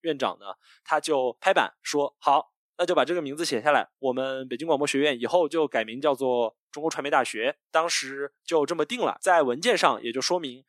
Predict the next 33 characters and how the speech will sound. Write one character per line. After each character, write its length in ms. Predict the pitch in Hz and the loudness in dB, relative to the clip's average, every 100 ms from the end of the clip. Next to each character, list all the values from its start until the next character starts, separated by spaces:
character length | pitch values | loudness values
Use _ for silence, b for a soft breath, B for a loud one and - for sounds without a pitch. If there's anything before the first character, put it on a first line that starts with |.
| _ | _
这 100 | 185 | -4
个 140 | 175 156 | 0 2
是 160 | 160 | 2
由 160 | 135 135 | 0 0
就 100 | 156 | -2
是 120 | 147 | -6
说 200 | 160 156 | -4 -2
教 160 | - 170 | 2 0
育 80 | |
部 160 | 156 156 | 0 -4
的 80 | 131 | -2
专 200 | 175 190 | -2 2
家 180 | 202 220 | 2 0
组 300 | - 113 _ | -8 -18 _
建 260 | 233 208 | -2 -2
议 160 | 127 107 - | -4 -8 -6
北 80 | |
京 100 | 131 | -4
广 140 | 151 131 | -2 -2
播 100 | 139 | -2
学 140 | 131 | -4
院 160 | 127 123 | -10 -6
改 180 | 120 107 | -4 -4
名 200 | 107 123 | -8 -6
叫 120 | 135 | -6
做 220 | 123 117 | -4 -10
中 140 | 131 | -10
国 100 | 131 | -14
传 140 | 127 127 | -12 -4
媒 80 | 135 | 0
大 120 | 127 | 0
学 240 | - 92 | 0 -6
的。 200 | 117 120 | -4 -6